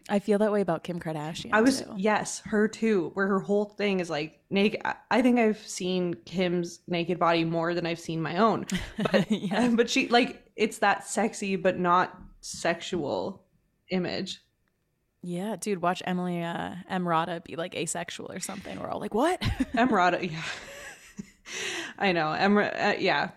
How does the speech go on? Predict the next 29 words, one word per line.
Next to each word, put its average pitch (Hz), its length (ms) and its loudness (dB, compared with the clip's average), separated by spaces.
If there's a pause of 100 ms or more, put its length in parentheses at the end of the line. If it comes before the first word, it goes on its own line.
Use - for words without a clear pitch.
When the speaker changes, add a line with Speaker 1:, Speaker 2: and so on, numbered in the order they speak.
(140)
Speaker 2:
Emrata 170 540 2
is, - 320 -10 (1400)
that's 208 200 0
a 190 40 2
whole 180 120 6
Speaker 1:
Well, 175 80 8
I'll 185 100 6
tell 311 160 -2
you 320 240 0 (320)
some 220 220 -2
of 202 80 -2
my 180 240 -2
speculation 160 960 -6
for 170 100 -8
Cara 165 300 -6
Delevingne, - 640 -10
because 190 220 -4
I 185 60 2
was 185 100 0
thinking, 190 300 -8
who 190 220 -4
has 185 120 -4
she 180 160 -6
been 151 260 -10
with, - 200 -14
right? 170 240 -4
Like, 165 180 -4
I 185 140 -2 (140)
think 220 440 -8